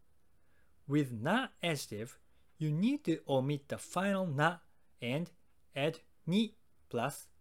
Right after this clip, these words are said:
する。For example, 静かな、静かに、静かにする。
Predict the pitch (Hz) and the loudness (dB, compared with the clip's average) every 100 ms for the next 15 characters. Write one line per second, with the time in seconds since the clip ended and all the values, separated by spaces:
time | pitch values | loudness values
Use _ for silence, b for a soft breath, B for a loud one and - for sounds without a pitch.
0 | - - - 139 147 160 - - - - | -18 -10 0 2 2 0 -8 -20 -20 -20
1 | - - - - - 220 208 233 202 113 | -20 -20 -20 -10 2 2 4 0 0 -4
2 | 120 - - - - - - - 269 214 | -6 -12 -20 -20 -20 -16 -8 -2 -2 -2
3 | 147 - 107 110 127 151 - - - - | -6 -6 -6 0 0 0 -10 -20 -20 -20
4 | - - - - - 254 208 156 - 110 | -20 -20 -18 -10 -2 -2 -2 -6 -6 -10
5 | 101 127 202 208 - - - - - - | -6 0 2 2 -4 -20 -20 -20 -20 -20
6 | - - 240 233 214 160 113 104 120 196 | -14 -6 -4 -2 -4 -6 -10 -8 -2 2
7 | 240 233 - - - 120 110 110 | 2 -2 -14 -14 -4 -2 -2 -6